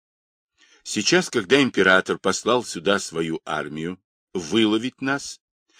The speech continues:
мне надлежало бы подставить шею и дать связать себя.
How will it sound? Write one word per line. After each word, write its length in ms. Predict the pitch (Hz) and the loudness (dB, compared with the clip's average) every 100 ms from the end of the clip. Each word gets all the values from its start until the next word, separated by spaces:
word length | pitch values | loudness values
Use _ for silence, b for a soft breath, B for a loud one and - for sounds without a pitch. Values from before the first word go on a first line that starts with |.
| B B B | B B B
мне 320 | 80 82 120 160 | -6 2 4 4
надлежало 720 | 160 120 117 87 98 127 143 | 2 0 0 4 4 6 4
бы 280 | 147 156 151 _ _ _ _ | 2 -2 -6 _ _ _ _
подставить 800 | - 107 - - 107 117 92 - | 2 2 0 0 4 4 4 -2
шею 600 | - - 90 101 143 170 - | -8 -2 2 2 2 -4 -8
и 120 | 87 | -4
дать 280 | 92 98 - | 0 0 -2
связать 540 | - 143 151 202 - | -8 -4 0 0 0
себя. 360 | - 110 - | -12 -18 -20